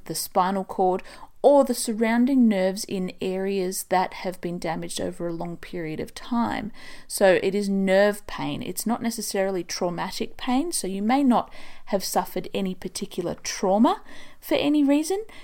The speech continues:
but because of a problem or a fault with the signalling system or the messaging system from that nerve pathway,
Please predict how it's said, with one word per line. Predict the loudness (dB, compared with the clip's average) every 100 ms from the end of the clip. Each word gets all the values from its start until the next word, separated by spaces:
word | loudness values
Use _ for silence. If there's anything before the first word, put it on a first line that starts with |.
| -14 -2
but | 4 4 4
because | -2 2 6
of | 6
a | 4
problem | 0 0 4 6 6 6 4
or | 0
a | -2
fault | -2 2 4 2 -4
with | -4 -4
the |
signalling | -6 0 2 6 6 4 -2
system | -2 -2 -2 -4 -4
or |
the | -4
messaging | 0 2 2 2 -4 -2 -6 -4
system | -6 -4 -4 -4 -6
from | -4 -2 -2
that | -4 -4 -4
nerve | -2 0 -2
pathway, | -4 -4 -2 -2 -2 -2